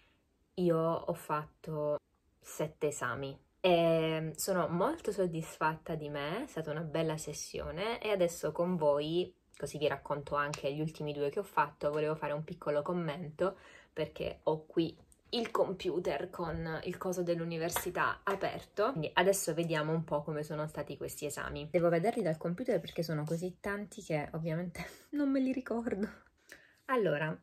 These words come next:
mm, sì, in realtà ci ho messo anche meno di un mese per fare tutti questi esami,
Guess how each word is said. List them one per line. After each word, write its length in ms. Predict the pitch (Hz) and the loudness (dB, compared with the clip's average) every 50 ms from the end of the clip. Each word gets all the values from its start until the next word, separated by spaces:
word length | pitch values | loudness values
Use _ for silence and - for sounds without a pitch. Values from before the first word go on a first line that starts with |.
| - | -4
mm, 220 | 196 190 185 185 185 | -4 -2 0 0 -2
sì, 240 | 185 - - 196 - - | -2 0 0 0 0 0
in 100 | 208 202 | 0 2
realtà 320 | 254 277 277 - 320 311 | 2 2 2 2 0 0
ci 120 | 311 - | 2 0
ho 40 | 190 | 0
messo 340 | 185 180 175 - - 190 - - | 0 0 0 2 2 0 0 2
anche 300 | 277 - - - - 175 | 0 -2 0 2 4 4
meno 240 | 170 170 165 160 156 | 4 4 2 2 2
di 100 | 151 147 | 2 2
un 80 | 147 151 | 0 0
mese 320 | 147 139 143 139 - 143 | 0 0 0 0 0 -2
per 120 | - 156 | -2 -2
fare 220 | - - 156 147 143 | -4 -2 -2 -2 -2
tutti 260 | 143 143 - - 156 | -2 -4 -6 -6 -4
questi 280 | 147 151 151 - - 156 | -2 -4 -4 -4 -4 -4
esami, 500 | 156 - 147 - - 143 170 226 294 | -4 -4 -6 -8 -6 -2 -2 -2 -2